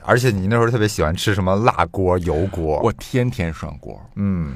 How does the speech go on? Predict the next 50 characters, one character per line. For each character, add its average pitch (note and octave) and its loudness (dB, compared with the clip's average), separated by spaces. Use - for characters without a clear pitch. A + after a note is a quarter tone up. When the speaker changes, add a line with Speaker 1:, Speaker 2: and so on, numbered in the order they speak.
Speaker 2:
你 C3 0
天 G#3 4
天 F#3+ 4
涮 D3+ 2
锅 A2+ 0
的 G#2+ -2
时 F#2 -6
候， F#2 0
其 F#2 -12
实 F#2 -4
你 F#2+ 0
冬 G2 -2
天， F#2 -4
我 G2 -4
觉 G2+ -4
得 A2 0
哪 B2+ 4
里 E3+ 0
不 - -4
动， G2+ 0
你 F2 -6
肚 C#3 0
子 - -10
上 D#2+ -8
也 C#2 -10
会 F2 -10
有 D2+ -8
一 F2 -8
点 D#2+ -8
点 B1 -12
小 - -10
肉。 C#2+ -10
Speaker 1:
肯 D2+ -6
定 F2+ -2
啊。 D2 -2
Speaker 2:
那 E3 4
好 F#2 0
了， F#2+ 0
每 G2+ 0
年 F#2 -2
四 - -4
月 G#2 2
份 F#2 -4
就 F#2 -8
是 F#2+ -8
我 D2 -4
开 - -6
始 - -6
这 E2 -4
个 B1 -4